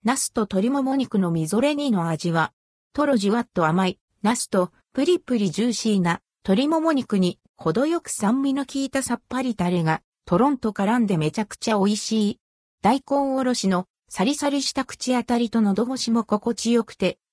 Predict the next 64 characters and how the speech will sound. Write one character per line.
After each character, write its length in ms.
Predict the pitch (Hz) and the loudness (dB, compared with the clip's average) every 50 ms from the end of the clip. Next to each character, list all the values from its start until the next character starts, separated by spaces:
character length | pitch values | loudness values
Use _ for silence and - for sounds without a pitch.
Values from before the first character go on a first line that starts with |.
| _ | _
パ 140 | - 262 311 | -2 -2 -2
ク 120 | - - | -2 -4
パ 160 | - - 247 - | -2 -2 -2 -2
ク 80 | - | -2
食 160 | - - 165 | -8 -10 -4
べ 140 | 151 160 185 | -2 0 0
ら 120 | 190 185 170 | 0 0 0
れ 120 | 170 160 | -2 -2
ま 160 | 151 143 147 | -2 -4 -4
す。 260 | 147 - - - - _ _ _ _ _ _ _ _ | -6 -8 -10 -12 -16 _ _ _ _ _ _ _ _
大 220 | - 202 247 285 294 | 0 2 2 2 2
葉 140 | 302 302 294 | 2 0 0
の 140 | 285 285 | -2 -4
爽 260 | 269 - 233 233 277 339 | -4 -4 -2 0 0 0
や 160 | 349 330 294 | 0 0 0
か 160 | - 247 226 | 0 0 0
な 100 | 208 185 | 0 0
風 300 | 170 - - 269 311 311 | -2 -2 -2 -2 0 2
味 140 | 262 240 214 | 2 4 4
も 140 | 185 175 170 | 2 2 2
い 200 | 180 196 202 202 | 2 2 2 2
い 60 | 196 | 2
ア 80 | 185 | 0
ク 100 | - - | -2 -6
セ 180 | - - 202 185 | -4 0 0 0
ン 60 | 170 | 0
ト。 240 | - - 151 139 - _ _ _ _ _ _ _ _ _ _ _ _ _ _ | 0 -2 -4 -6 -6 _ _ _ _ _ _ _ _ _ _ _ _ _ _
白 340 | - - - 220 226 294 311 | -8 -4 -2 0 0 2 0
い 120 | 285 220 | 0 -2
ご 160 | - - 226 | 0 -2 -2
飯 200 | 247 - 247 240 | -2 0 0 0
も 160 | 226 208 190 170 | 2 2 0 0
進 300 | - - 160 - 180 190 | -2 -6 -4 -2 0 0
む 80 | 220 | 0
し、 280 | 226 - - 165 170 - _ _ _ _ | 0 -2 -4 -4 -4 -6 _ _ _ _
味 260 | - 156 156 220 254 | -6 -4 -2 -4 -4
付 240 | 247 - - - 294 | -6 -6 -4 -4 -2
け 40 | 294 | -2
も 140 | 285 277 | -2 -4
さ 140 | 254 - 240 | -4 -4 -6
っ 80 | 233 - _ | -6 -6 _
ぱ 120 | - 247 | -6 -4
り 140 | 269 269 254 | -2 -2 -2
だ 100 | 214 196 | -2 -2
し、 240 | 185 - 165 160 160 _ _ _ _ | -2 -4 -4 -6 -6 _ _ _ _
一 260 | _ - - - 320 349 | _ -14 -6 -2 0 0
人 140 | 339 311 | 0 2
で 120 | 240 226 190 | 2 0 0
一 240 | - - - 269 277 | -2 -4 -6 -4 -2
皿 260 | - 233 208 190 180 | 0 0 0 0 0
ペ 240 | - - 185 202 180 | 0 0 2 2 2
ロ 160 | 190 220 240 | 2 0 0
リ 100 | 240 233 | 0 -2
と 140 | - 185 170 | -2 -2 -2
い 80 | 160 | -2
け 120 | - 185 170 | -2 -6 -4
そ 380 | - 170 160 156 147 139 - | -2 -2 0 0 0 -2 -4
う。 160 | _ _ _ _ | _ _ _ _
ア 140 | - 190 240 | 0 0 0
ン 80 | 277 277 | 0 0
ド 140 | 262 269 | -2 -4
ヘ 160 | 247 - 190 185 | -2 0 0 0
リ 140 | 214 262 | 0 0
ッ 40 | 254 | -4